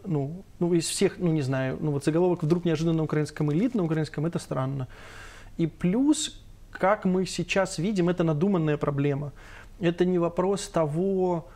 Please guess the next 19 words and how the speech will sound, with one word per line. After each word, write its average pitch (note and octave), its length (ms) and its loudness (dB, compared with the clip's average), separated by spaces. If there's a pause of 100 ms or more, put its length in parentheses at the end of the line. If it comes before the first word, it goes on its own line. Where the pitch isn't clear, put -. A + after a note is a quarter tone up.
(120)
на D3+ 80 0
каком F#3 300 0
языке E3 320 2
это E3 120 0
написано, G3 520 0
это F3 160 0
вопрос E3 280 0
того, F3+ 200 2
насколько F#3+ 400 0
хорош E3 340 2
текст. - 380 -4 (720)
Э, D#3 220 4
то D3+ 120 2
есть, - 140 0
по-, F#3 180 2
ну, F3+ 180 4
я D#3+ 220 4
считаю, F3 320 2
что D#3 560 2